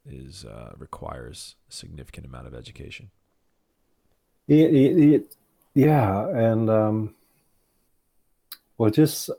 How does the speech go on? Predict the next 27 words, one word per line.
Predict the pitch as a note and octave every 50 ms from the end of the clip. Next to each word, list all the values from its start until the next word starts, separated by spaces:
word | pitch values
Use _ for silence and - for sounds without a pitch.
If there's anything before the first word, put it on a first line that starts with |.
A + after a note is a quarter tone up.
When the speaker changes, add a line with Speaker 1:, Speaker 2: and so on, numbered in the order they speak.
| - A#2
Speaker 2:
um, | A2+ G#2 G2+ G2 F#2 F#2 F#2 F#2 F#2+ G2 _ _ _ _ _ _ _ _ _ _ _ _ _ _ - G2+
just | E2 A2 A#2 A2+ - - -
familiarity | - - G#2+ F#2+ F#2 F#2+ G2 A2+ A#2+ G#2 F#2 F#2 G#2 A#2+ C#3 D3+ D#3 C#3 F#2+ D#2+
goes | D#2 D#2+ D#2 E2 F#2
a | F2+
long | E2 E2+ E2 E2 D#2+ E2+
way. | E2 E2 D#2 D#2 E2+ F#2+
Speaker 1:
Yeah. | F2 D2 C2 C#2+ E2 - _ _ _ _ _ _ _ _ _ _ _ _ _ _ _ _ _ _ -
Speaker 2:
I | G2 F#2
would | F#2 F#2+
Speaker 1:
Yep. | E2 F#2+
Speaker 2:
just, | G2 F2 D#2+ - - -
uh, | F#2+ E2 - - A#2 - _ _ _ _
so | - - F#2+ E2+ D#2
I | D#2 F2+ A2
don't | C3 A#2+
have | - E2+ D2+ D2
a | D#2+
significant | - - G2+ F2 E2+ E2+ E2 D#2 E2 - - F2+ F2+
amount | F2 F2 F2 F2
of | E2 E2+
education. | F2 E2 - - - F2+ F2+ F2+ - - - G#2
I |
just | G2+ A#2+ B2 A#2 -
have | B2 A#2 G#2+
some | - C3+ B2 A#2+
familiarity. | - - A2+ A2+ A#2+ B2+ C3 B2+ A#2+ A#2+ C#3 D#3+ D#3+ B2+ E2+ D#2+ E2 - -